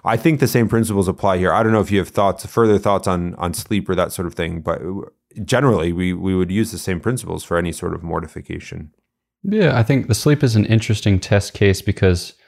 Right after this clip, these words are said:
Speaker 2: if you don't sleep too terribly much, it often reveals the fact that you prefer other things to sleeping or that you're anxious.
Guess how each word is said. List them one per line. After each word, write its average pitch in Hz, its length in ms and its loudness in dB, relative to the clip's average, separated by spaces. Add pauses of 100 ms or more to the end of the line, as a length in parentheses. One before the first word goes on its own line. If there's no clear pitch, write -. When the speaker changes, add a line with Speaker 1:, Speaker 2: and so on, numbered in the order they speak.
(380)
Speaker 2:
if 104 200 0
you 95 260 6
don't 120 340 2
sleep 120 300 2
too 117 120 2
terribly 107 320 4
much, 101 260 4
it 98 80 4
often 95 260 2
reveals 90 380 4
the 90 80 2
fact 92 300 2
that 85 80 -2
you 92 100 0
prefer 90 320 2
other 92 180 4
things 92 260 0
to - 80 -4
sleeping 113 460 2
or 95 180 4
that 85 140 4
you're 82 200 0
anxious. 90 580 0